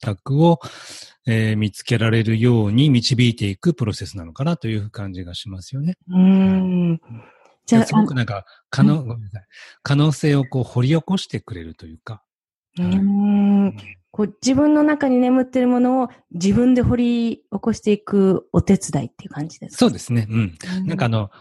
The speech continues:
Speaker 1: コンサルさんとかだとこう、その専門分野のことを教えるっていう、
Speaker 2: うん。
Speaker 1: どうしてもティー-、
Speaker 2: はい。
Speaker 1: ティーチングの部分が大きいと思うんですけど、まあ、コーチングはそうではなく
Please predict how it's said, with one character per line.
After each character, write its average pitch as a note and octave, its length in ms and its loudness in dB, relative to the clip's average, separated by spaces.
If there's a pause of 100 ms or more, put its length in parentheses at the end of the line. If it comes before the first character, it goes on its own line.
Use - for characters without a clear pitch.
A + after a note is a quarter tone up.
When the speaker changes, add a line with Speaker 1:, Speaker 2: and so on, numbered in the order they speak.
(100)
Speaker 1:
コ E3+ 120 2
ン F#3+ 80 6
サ F#3 140 2
ル F3+ 80 2
さ F3 160 0
ん E3+ 80 0
と F3+ 80 -2
か E3 80 0
だ C#3+ 140 2
と C#3 100 -2
こ B2+ 300 -2
う、 - 40 -20 (280)
そ - 160 -2
の B2 60 2
専 B2+ 220 2
門 A#2 200 4
分 A2 120 -2
野 F#2+ 100 -4
の F#2+ 60 -8
こ C3 120 -6
と C#3+ 100 -2
を G2+ 100 -4
教 - 280 -2
え F#2+ 80 -2
る F2+ 80 -6
っ F2 40 -8
て - 260 -18
い D#2+ 120 -14
う、 F3+ 60 0
Speaker 2:
う F#3 80 4
ん。 F3 60 4 (540)
Speaker 1:
ど C#3 100 2
う - 20 -
し - 40 -4
て E3+ 60 0
も A2 60 -2
テ - 60 -14
ィ - 60 -12
ー-、 C#3+ 120 0
Speaker 2:
は C3 60 -12
い。 - 100 -20
Speaker 1:
テ - 80 -18
ィ D3 80 -18
ー - 20 -20
チ C#3+ 140 0
ン - 20 4
グ C3+ 60 4
の B2+ 100 2
部 A#2+ 80 0
分 F#2 140 -12
が E2+ 100 -12
大 F#2 80 -10
き - 200 -6
い - 40 -4
と - 80 -18
思 D#2+ 120 -18
う - 20 -20
ん - 20 -20
で E2 80 -20
す - 80 -20
け D3+ 140 -8
ど、 C#3 180 -6 (260)
ま D#3 100 -4
あ、 - 20 -2
コ E3 140 2
ー E3 40 0
チ - 160 -4
ン E3 80 2
グ D#3+ 80 2
は F#3 140 4
そ D#3+ 240 2
う C#3 40 2
で A2+ 120 2
は F#2 100 -4
な F2 140 -10
く - 120 -20